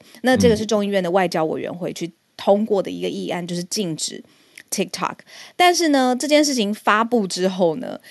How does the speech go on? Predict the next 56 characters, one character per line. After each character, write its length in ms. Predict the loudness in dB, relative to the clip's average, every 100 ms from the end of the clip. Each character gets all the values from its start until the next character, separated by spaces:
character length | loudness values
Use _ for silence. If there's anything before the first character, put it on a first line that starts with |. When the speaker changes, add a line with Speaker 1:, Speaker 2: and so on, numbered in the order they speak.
| -8
Speaker 1:
现 180 | 0 4
在 180 | 4 4
更 220 | 4 4
大 200 | 2 0
的 80 | 2
声 200 | 2 2
音 140 | 0
是， 340 | -2 -2 -4 -8 -12
你 140 | -10
去 300 | -2 -2 -2 _ _
禁 280 | -2 0 0
止， 240 | -2 -8
就 140 | -6 -6
是 80 | -2
联 180 | -2
邦 160 | -2 -4
人 120 | -4
员 120 | -8 -10
不 140 | -12 -8
够， 260 | 2 2 2 _ _ -20 _
你 140 | 0
是 120 | 2
应 80 | 2
该 160 | 4 2
是 80 | 0
全 440 | -4 -2 2 2
美， 480 | 4 2 0 -2 -6
全 300 | -4 0 2
美 300 | 4 2 0
的 100 | -4
人 240 | -6 -6 -6
民 240 | -6 -2
都 160 | 0 0
不 420 | -2 -4 -4 0
要， 280 | 2 2 0
或 180 | -4 -4
者 120 | -4
是 120 | -4 -4
不 180 | 0 2
能， 380 | 2 2 -2 -2
或 120 | -2
者 80 | -2
以 180 | -8 -8
后 220 | -4 -4
你 100 | -4
也 140 | -6 -4
要 200 | -4 -4
就 120 | -8
是 100 | -10
解 180 | -8 -8
除 160 | -8 -8
安 260 | -8 -8
装 220 | -8 -10 -10
这 100 | -12
个 120 | -12
TikTok。 420 | -14 -14 -18 -20